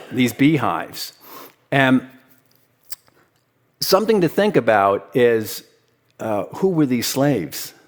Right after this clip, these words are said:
Could they have been Israelites? We don't know. Uh, but they were enslaved during that time, and it was dirty work, right? As, and th-, those were definitely not,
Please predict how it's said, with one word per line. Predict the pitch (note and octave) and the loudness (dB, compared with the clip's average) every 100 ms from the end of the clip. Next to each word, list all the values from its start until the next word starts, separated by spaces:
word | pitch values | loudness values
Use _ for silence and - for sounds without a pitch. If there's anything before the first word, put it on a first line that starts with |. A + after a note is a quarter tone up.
| _ _ _ _ _ _ _ _ _ | _ _ _ _ _ _ _ _ _
Could | A2 | -4
they | G#2+ G#2+ | 0 0
have | G2 | 0
been | A2 G2 - _ _ | -2 -4 -8 _ _
Israelites? | B2 D#3 - B1 G#1 - - - _ | -8 -6 -4 -6 -8 -14 -16 -20 _
We | C3+ D3+ | -4 0
don't | C#3 B2 | 0 2
know. | D#3 C#3+ C#2+ A#1 - - - - | 2 0 -4 -8 -16 -20 -20 -12
Uh, | B2 G#2+ | -2 0
but | A2 A2 | 0 0
they | C3 | 2
were | C3+ C#3+ | 4 4
enslaved | B2 - G3 F#3+ C#3 | 2 0 2 2 4
during | C3+ B2 A#2 | 2 2 0
that | G#2 F2+ | 0 -2
time, | - F3 A2 G2+ | -2 0 0 0
and | A2+ | -2
it | |
was | G#2 | -4
dirty | - F#3+ C#3 | 0 2 2
work, | F2+ D2+ A#1 - - - | -2 -4 -6 -8 -18 -16
right? | - G2+ A2 A2+ - - - - | -4 -2 0 -2 -8 -20 -16 -4
As, | A2 G#2 F#2+ - | 0 0 -2 -4
and | G2+ | -2
th-, | G#2+ F#2+ - | -2 -2 -2
those | A#2+ B2+ | 0 0
were | A#2 | 0
definitely | B2 C#3+ A2+ F#2+ | 0 0 0 0
not, | G#2 G2+ F#2 | 0 0 0